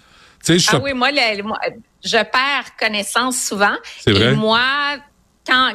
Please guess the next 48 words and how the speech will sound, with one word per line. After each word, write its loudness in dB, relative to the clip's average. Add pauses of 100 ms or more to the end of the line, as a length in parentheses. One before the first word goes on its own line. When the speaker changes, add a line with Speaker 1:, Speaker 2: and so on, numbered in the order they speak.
Speaker 2:
quand 2
elle -2
est, -6
que -6
je -8
me 0
sens -2
bien, 0
ma 0
pression -6
va 0
être -2
à 2
cent -2
deux, -2
cent -2
trois 2
sur, -2
euh, 4
soixante-cinq, -2
peut-être. 2 (360)
Speaker 1:
Ouais, 4
ouais. 2
Speaker 2:
Fait -2
que -8
c'est, -2
c'est 0
effectivement, 0
je -6
fais 0
de -2
la 2
basse -2
pression. -2
Fait -4
que -2
c'est -2
un 2
autre 0
problème. -2
Speaker 1:
C'est 0
le 4
métabolisme, 2
hein, 4
aussi, 2
là, 2 (140)
tu 0
sais. 0